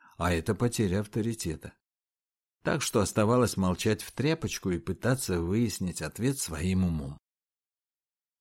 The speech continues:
Русу хотелось думать, что он просто параноидальный перестраховщик,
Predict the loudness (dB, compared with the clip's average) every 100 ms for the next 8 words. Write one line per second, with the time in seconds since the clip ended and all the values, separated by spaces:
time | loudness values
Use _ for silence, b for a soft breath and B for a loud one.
0 | 0 4 4 4 2 2 4 4 4 2
1 | 4 4 4 2 4 2 4 0 0 -2
2 | 2 4 6 6 6 6 6 6 4 2
3 | 0 0 -2 -2 -2 -4 -2 -6 -10